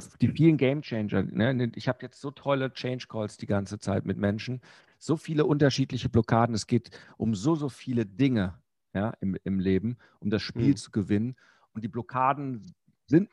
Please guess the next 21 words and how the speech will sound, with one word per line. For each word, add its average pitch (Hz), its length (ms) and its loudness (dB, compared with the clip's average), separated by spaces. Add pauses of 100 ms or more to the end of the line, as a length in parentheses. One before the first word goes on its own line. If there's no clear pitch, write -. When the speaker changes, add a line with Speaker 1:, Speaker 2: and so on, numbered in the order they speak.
Speaker 1:
meist 110 380 2
nicht 98 240 -4
irgendwie, 95 320 -6
"Ja, - 240 -6
ich - 160 -12
kann - 220 -12
nicht, 117 280 -10
weil 98 340 -6
ich - 100 -8
habe 107 160 -8
ein - 20 -16
kaputtes - 460 -6
Knie" 135 400 2
oder 101 200 4
irgendwie 98 300 0
sowas, 101 360 2 (360)
sondern 123 180 6
sie 107 60 2
sind 123 180 2
viel 170 480 0
banaler. 120 640 0